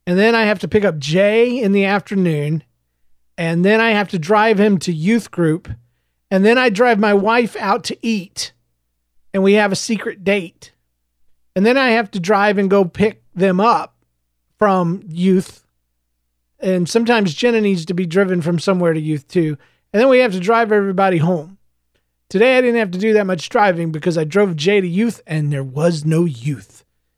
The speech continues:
And he was all apologetic. He was like, "Oh, I feel terrible," you know? And I was like, "No, it's no big deal because at least I don't have to drive and pick you back up." And we left his butt at home and me and Jen went out anyway. So it worked out great.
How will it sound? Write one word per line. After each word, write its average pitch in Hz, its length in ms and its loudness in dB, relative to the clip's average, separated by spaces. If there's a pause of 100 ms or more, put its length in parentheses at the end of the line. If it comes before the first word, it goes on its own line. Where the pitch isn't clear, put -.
(160)
And 180 80 2
he 277 100 4
was 262 140 2
all 247 180 4
apologetic. 170 760 -4
He 226 140 -6
was 208 160 -2
like, 196 120 -4
"Oh, 254 140 4
I 202 100 2
feel 226 220 0
terrible," 202 540 -2
you 151 100 -6
know? 185 240 -2 (460)
And 202 100 -4
I 202 60 -2
was 202 120 -2
like, 202 200 -2
"No, 240 240 2
it's 175 160 -4
no 247 100 2
big 220 220 -2
deal 262 240 4
because 214 560 2
at 220 160 2
least 277 260 2
I 269 60 4
don't 254 100 2
have 254 120 2
to 214 60 -8
drive 262 300 2
and 220 140 0
pick 208 240 -2
you 214 80 -4
back 240 280 -2
up." - 380 0 (400)
And 196 140 0
we 294 100 2
left 254 200 2
his 240 140 -2
butt 202 200 2
at 202 80 -4
home 202 240 2
and 185 80 0
me 214 120 2
and 190 120 0
Jen 226 180 0
went 175 140 -2
out 180 160 -2
anyway. 175 460 -6
So 160 180 -10
it 143 80 -10
worked 170 240 -10
out 160 160 -16
great. 180 260 -10